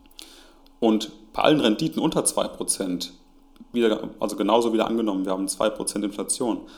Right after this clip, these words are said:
Bei Renditen unter zwei Prozent hätten wir sogar der, den Fall, dass trotz einer Rendite, also trotz eines Gewinns, trotz eines Zuwachses eines Wertes, wir in einem Jahr tatsächlich eine Entwertung des Geldes erfahren. Also die Kaufkraftverlust wirkt dann in dem Fall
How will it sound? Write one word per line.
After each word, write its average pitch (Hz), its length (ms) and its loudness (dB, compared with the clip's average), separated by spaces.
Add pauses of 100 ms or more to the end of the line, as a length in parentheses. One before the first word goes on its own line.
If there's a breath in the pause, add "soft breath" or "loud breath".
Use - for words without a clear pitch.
Bei - 100 -2
Renditen 101 440 -2
unter 156 280 2
zwei 127 260 0
Prozent 123 540 -2
hätten 113 320 -4
wir 110 300 -2 (100)
sogar 110 240 0
der, 101 120 0 (240)
den 104 120 -2
Fall, 110 420 0 (480 loud breath)
dass - 440 0 (280 loud breath)
trotz - 200 0
einer 143 240 0
Rendite, 139 380 -2
also 95 180 -2
trotz 127 320 -2
eines 107 240 0
Gewinns, 139 400 0 (460)
trotz - 240 -2
eines 107 300 -2
Zuwachses 110 560 -2
eines 101 320 -4
Wertes, 127 640 -2 (200 loud breath)
wir 110 100 2
in - 60 0
einem 123 240 4
Jahr 123 180 0
tatsächlich - 460 -2
eine 113 140 -2
Entwertung 107 420 -2
des 92 160 -4
Geldes 95 320 -2
erfahren. 90 480 -10 (640 loud breath)
Also 202 140 -2
die 139 80 -4
Kaufkraftverlust - 1080 2
wirkt 117 220 0
dann 110 100 0
in 101 160 -4
dem 139 200 2
Fall 107 420 -4